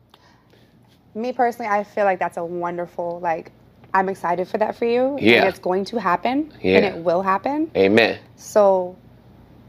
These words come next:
Speaker 1: do you think New Orleans is gonna have an issue as far as all playing nice together? We know we have a lot of violence going on right now in the city. We have a lot of issues.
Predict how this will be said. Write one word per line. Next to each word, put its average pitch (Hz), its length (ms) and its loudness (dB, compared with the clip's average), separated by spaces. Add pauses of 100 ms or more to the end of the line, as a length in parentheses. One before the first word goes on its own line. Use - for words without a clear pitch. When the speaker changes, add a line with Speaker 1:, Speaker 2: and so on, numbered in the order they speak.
(380)
Speaker 1:
do 214 80 2
you 240 160 4
think 269 240 2
New 233 120 4
Orleans 202 360 6
is 190 80 0
gonna 190 220 0
have 185 180 2
an 180 120 -2
issue 185 500 0
as 170 160 -2
far 170 280 4
as 165 200 0
all 175 180 4
playing 180 320 -4
nice 170 240 -6
together? - 460 -8
We 196 120 0
know 214 160 6
we 208 100 2
have 208 120 4
a 190 60 4
lot 180 320 4
of 196 100 4
violence 180 400 2
going 175 220 -4
on 165 140 -4
right 165 140 -2
now 165 120 -4
in 165 80 -4
the 165 60 -6
city. 170 280 -2
We 170 100 0
have 165 120 2
a 165 40 2
lot 170 180 4
of 175 120 -2
issues. 180 600 -2